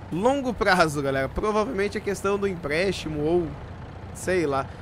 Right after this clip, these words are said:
Antes o farm dizia: "Ah, faça tal coisa que você ganha uma conquista."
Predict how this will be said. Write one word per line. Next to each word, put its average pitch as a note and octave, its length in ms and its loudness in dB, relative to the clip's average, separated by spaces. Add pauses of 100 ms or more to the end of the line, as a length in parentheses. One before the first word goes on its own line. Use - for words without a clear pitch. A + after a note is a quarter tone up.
(120)
Antes C#4+ 240 2
o D#4 60 2
farm C4+ 320 -2
dizia: A3 500 0 (680)
"Ah, G#3+ 200 6
faça G3+ 340 2
tal A3+ 220 4
coisa A3+ 420 4
que - 80 -8
você A3+ 140 0
ganha G#3+ 240 4
uma G#3+ 120 2
conquista." G#3 720 -2